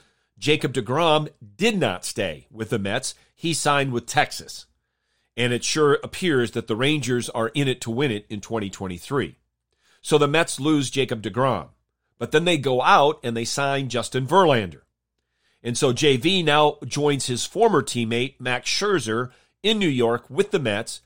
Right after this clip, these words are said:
hoping to accomplish what they were unable to do so when they were teammates last with the Tigers, and that is win a World Series.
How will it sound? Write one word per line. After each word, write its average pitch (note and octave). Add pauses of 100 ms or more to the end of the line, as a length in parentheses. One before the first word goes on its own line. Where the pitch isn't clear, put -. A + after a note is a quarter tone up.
(300)
hoping G3+
to E3
accomplish D#3+
what C#3
they D3+
were C#3+
unable E3+
to A#2+
do A2+
so B2+
when C3
they B2
were A#2
teammates B2+
last C#3 (320)
with E3
the G3
Tigers, A#2+
and A#2
that B2+
is B2
win A2+
a A2
World G#2
Series. F2+